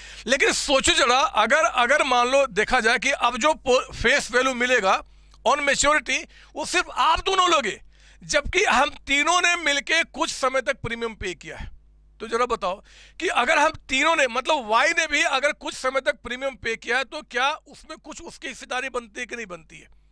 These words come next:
क्या हम ऐसे ही छोड़ के चले जाएंगे? नहीं सर, उसकी कुछ ना कुछ तो हिस्सेदारी बनती है, क्योंकि उसने भी अभी तक का प्रीमियम पे किया है। तो अब आपके पास ही आए झगड़ा खत्म करने के लिए। आप देखो झ-, झगड़ा कैसे सलटा हो गया। आप कहना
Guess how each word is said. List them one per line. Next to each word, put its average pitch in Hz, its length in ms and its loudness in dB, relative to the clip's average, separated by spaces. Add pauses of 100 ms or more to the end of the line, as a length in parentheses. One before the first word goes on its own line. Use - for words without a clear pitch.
(220)
क्या 247 80 0
हम 254 100 -2
ऐसे 233 220 -2
ही 285 40 -4
छोड़ 247 200 -6
के 254 80 -8
चले 240 220 -2
जाएंगे? 240 360 -2 (300)
नहीं 214 200 -6
सर, 208 220 -8 (100)
उसकी - 220 -16
कुछ 220 260 -8
ना 233 80 -4
कुछ 196 240 -10
तो 277 60 -12
हिस्सेदारी 196 380 -4
बनती 175 340 -10
है, 294 160 0 (260)
क्योंकि 226 240 -4
उसने 220 380 -8
भी 269 160 0 (100)
अभी 185 180 -6
तक - 140 -8
का 262 100 -4
प्रीमियम 185 360 -8
पे 156 200 -14
किया 135 220 -18
है। - 80 -18 (1500)
तो 311 60 4
अब 330 420 2 (120)
आपके 254 360 2
पास 302 280 2
ही 285 120 2
आए 262 260 4
झगड़ा 233 340 2
खत्म 220 300 -2
करने 196 240 -4
के 170 100 -12
लिए। 170 80 -6
आप 196 180 -2
देखो 214 200 -4
झ-, 208 300 -4
झगड़ा 202 260 0
कैसे 160 240 -8
सलटा 160 300 -8
हो 131 80 -6
गया। 135 260 -4
आप 233 140 2
कहना 170 320 -6